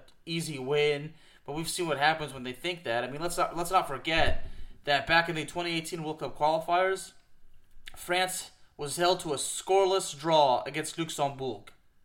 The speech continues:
I mean, that was humiliating. So, you know, a-, and I really actually had the feeling, I mean, it would be a shame if this, if this game, Kazakhstan, was actually able to get a point against France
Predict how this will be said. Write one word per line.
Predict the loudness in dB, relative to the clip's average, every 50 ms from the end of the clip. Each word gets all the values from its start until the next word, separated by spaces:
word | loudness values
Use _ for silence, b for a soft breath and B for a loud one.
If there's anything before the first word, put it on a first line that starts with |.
| -20 -20 -14
I | -12
mean, | -10 -8 2
that | 8 10 10 10 8
was | 6 -2 -4
humiliating. | -6 -10 -10 -8 -6 -6 -6 -6 -6 -8 -10 -12 -12 -14 -16 -18 -16 -16 -16 -18 b b b b b b b b b b b b b b b b b b -18 -12
So, | -10 -8 -8 -8 -6 -4
you | -2
know, | 2 2 4 4
a-, | 2 0 -2 -4 -2 0
and | 2 4
I | 4
really | 4 4 4 2 4 6
actually | 6 6 6 4 0 -4
had | -4
the | -4
feeling, | -4 0 0 0 2 0
I | -2 -4
mean, | -4 -6 -8 -8 -8 -10 -10 -10 -10 -10
it | -6
would | -4 -4 -4
be | -2 -4
a | -4
shame | -4 -2 -2 -2 -2 -2
if | -4
this, | -6 -8 -8 -8 -8
if | -8 -6
this | -6 -6 -8 -8
game, | -6 -4 -4 -4 -4 -6
Kazakhstan, | -4 0 0 0 0 -2 -6 -10 -10 -8 -6 -4 0 0 0 -2 -2 -8 b b b b b b b b
was | -4 0 4
actually | 4 4 2 2 0 2
able | 2 2 2 0
to | -4 -2
get | 0 0 0
a | 0
point | -2 -4 -6 -4 -4 -4 -4 -6 -8 -12 -14 -12 -10
against | -10 -6 -6 -6 -6 -6 -6
France | -2 0 0 0 0 -2 -4